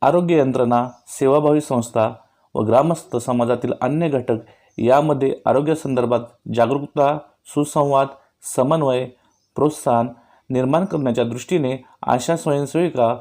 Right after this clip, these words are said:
व गटप्रवर्तक महत्त्वपूर्ण सामाजिक दुवा म्हणून कार्यरत आहेत. राज्यातील आशा स्वयंसेविकांना माता आरोग्य, बाल आरोग्य, कुटुंब नियोजन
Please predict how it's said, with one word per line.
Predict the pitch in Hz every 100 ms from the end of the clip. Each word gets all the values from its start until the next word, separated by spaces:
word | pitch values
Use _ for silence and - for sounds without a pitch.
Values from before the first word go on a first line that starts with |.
| - _
व | -
गटप्रवर्तक | 113 123 - 147 151 151 113 -
महत्त्वपूर्ण | 131 139 - - 151 151
सामाजिक | 170 131 113 113 113
दुवा | 117 135 131
म्हणून | 131 113 113
कार्यरत | 120 107 104 104 104
आहेत. | 110 127 151 - _ _ _ _ _ _ _ _ _ _ -
राज्यातील | 120 131 147 165 190 -
आशा | 131 175 170
स्वयंसेविकांना | 165 151 156 156 143 147 165 135 127
माता | 135 131 127 147 143
आरोग्य, | 139 113 113 117 120 -
बाल | 107 110 123
आरोग्य, | 139 123 110 113 117 120 _ _
कुटुंब | 139 165 160
नियोजन | 143 123 107 113